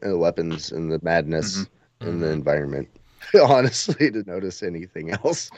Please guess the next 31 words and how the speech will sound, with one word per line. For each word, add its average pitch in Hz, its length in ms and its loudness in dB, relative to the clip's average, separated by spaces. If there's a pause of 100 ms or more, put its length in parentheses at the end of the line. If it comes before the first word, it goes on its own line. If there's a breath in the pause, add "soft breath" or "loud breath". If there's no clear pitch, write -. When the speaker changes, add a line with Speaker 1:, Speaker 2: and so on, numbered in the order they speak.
(380 loud breath)
Speaker 3:
Well, 123 180 -10
yeah, 247 240 -2
well, 185 120 2
that's 214 160 0
the 185 100 -2
thing, 180 240 2
guys, 120 300 4
because, 131 840 -4
uh, 113 400 -2
yeah, 123 140 -2
I 104 60 -2
guess 110 140 -6
we'll 117 120 -12
move 104 160 -10
on 95 160 -10
to 87 240 -12
Far 98 340 -8
Cry 95 340 -10
six - 540 -12
now, 98 320 -10
and, 101 400 -6
like, 98 360 -8
you 131 60 -6
know, 127 60 -2
that's 151 160 0
another 143 340 -4
game 113 440 -6
that, 98 220 -4
again, 110 260 -6
it 95 120 -12
had 107 500 -4